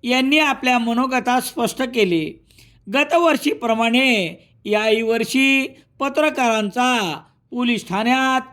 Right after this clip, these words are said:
पोलीस निरीक्षक दीपक बोरसे यांनी ठेवलेल्या या सत्कार समारंभास शहरातील बहुतांश पत्रकारांनी हजेरी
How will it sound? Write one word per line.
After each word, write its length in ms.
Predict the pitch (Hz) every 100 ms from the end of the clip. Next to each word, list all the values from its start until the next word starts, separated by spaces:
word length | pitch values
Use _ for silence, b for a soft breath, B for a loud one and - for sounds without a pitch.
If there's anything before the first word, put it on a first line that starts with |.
| b _
पोलीस 440 | 269 269 269 302 -
निरीक्षक 680 | 370 240 - 262 269 233 175 - b _
दीपक 380 | 196 226 226 233
बोरसे 500 | 196 226 220 233 220
यांनी 580 | 226 233 254 269 269 262 B B B -
ठेवलेल्या 760 | 247 269 277 285 285 285 277 262 - _
या 280 | 226 262 269
सत्कार 500 | 240 220 - 262 269
समारंभास 1000 | 240 220 220 220 214 233 262 226 175 - b b
शहरातील 880 | - 220 226 240 233 262 262 269 262 262 B B _
बहुतांश 680 | 196 240 254 247 302 311 302
पत्रकारांनी 1160 | 320 403 240 233 233 214 220 226 262 240 180 156 b b -
हजेरी 840 | 185 196 233 240 262 262 262 -